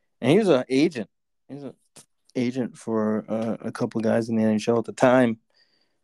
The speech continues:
They're still kicking. That's, that's what I'm holding on to hope for.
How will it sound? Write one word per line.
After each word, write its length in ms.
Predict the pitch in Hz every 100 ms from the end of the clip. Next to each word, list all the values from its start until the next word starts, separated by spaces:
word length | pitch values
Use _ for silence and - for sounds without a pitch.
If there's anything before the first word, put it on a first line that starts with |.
| _ _ _ _ _ _ _ _ _ _ _ _ _ _ _ _ _ _ -
They're 100 | 147
still 220 | - 202
kicking. 440 | - 196 - 110 101 - - - _
That's, 260 | 117 123 -
that's 200 | 135 131
what 120 | 151 147
I'm 140 | 147
holding 320 | 131 113 107
on 180 | 101 101
to 100 | 104
hope 240 | 104 98 _
for. 360 | 92 95 101